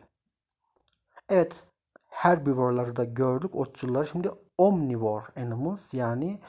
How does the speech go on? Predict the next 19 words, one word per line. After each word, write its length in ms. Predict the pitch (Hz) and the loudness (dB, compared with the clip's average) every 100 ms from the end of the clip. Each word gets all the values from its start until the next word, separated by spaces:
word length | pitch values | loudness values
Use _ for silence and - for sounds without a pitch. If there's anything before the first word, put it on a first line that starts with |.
| - - - _ _ - | -20 -20 -20 _ _ -4
hepçil 500 | 240 240 - 175 147 | -4 -4 -2 0 0
hayvanlar. 720 | - 131 120 120 117 143 208 | -2 0 2 2 2 0 6
Evet, 220 | 196 - | 6 6
insanlar 600 | 180 165 175 170 185 165 | 2 4 2 6 6 6
da 140 | 135 | 4
bir 160 | 120 113 | 0 -4
hepçil 560 | - 135 120 - - 117 | -4 -4 -4 -8 -6 -4
hayvan, 500 | 113 117 117 110 107 | -2 -2 -2 -2 -2
bir, 260 | 110 104 - - - - - _ _ | -4 -6 -16 -20 -20 -20 -20 _ _
e, 240 | 160 175 131 | -6 -2 -2
hayvan 540 | - 131 123 117 113 | -2 -2 0 -2 0
değiliz 280 | 147 120 104 | -2 -2 -4
elbette 460 | 104 101 117 - | -6 -6 -8 -8
ki 140 | 113 180 | -6 -4
ama 220 | 226 220 - - - | -4 -8 -14 -20 -6
etçiliz 580 | 135 - - 117 110 104 | -6 -6 -6 -4 -4 -4
yani. 280 | 104 131 175 | -2 -2 0
Evet, 260 | 120 101 - - - | -2 -4 -12 -20 -6
ostrich, 760 | 170 190 - - 120 185 - | -2 0 -2 -4 -4 -4 -8